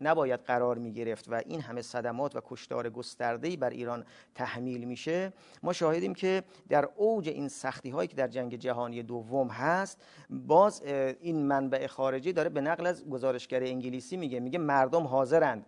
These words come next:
انقدر از شاه متنفر هستن که حاضر هستن این جنگ رو به جان بخرند، ولی شاه دیگه در کشور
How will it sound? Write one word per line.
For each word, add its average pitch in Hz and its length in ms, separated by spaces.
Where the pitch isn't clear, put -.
انقدر 147 340
از 135 100
شاه 123 260
متنفر 120 500
هستن 151 520
که 147 100
حاضر 135 440
هستن 127 500
این 175 200
جنگ 160 340
رو 143 80
به 131 120
جان 143 240
بخرند، 196 560
ولی 170 180
شاه 180 300
دیگه 160 200
در 143 140
کشور 143 540